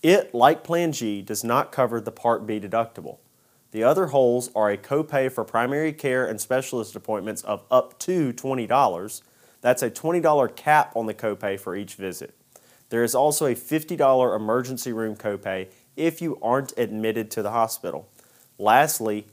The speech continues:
Medicare Plan N does not cover excess charges. These excess charges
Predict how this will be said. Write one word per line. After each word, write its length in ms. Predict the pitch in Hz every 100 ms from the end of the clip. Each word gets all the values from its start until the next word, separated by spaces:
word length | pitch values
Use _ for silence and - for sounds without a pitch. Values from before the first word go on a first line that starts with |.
| -
Medicare 580 | 101 104 127 127 139 127
Plan 460 | - 127 127 120 -
N 440 | 143 147 101 104 101
does 220 | 110 98
not 460 | 101 104 127 - -
cover 360 | 131 117 113
excess 400 | 113 110 - 101
charges. 560 | - 95 76 - - - _ _ _ _
These 260 | 123 156 160
excess 440 | 135 139 - 131
charges 500 | - 117 113 110 107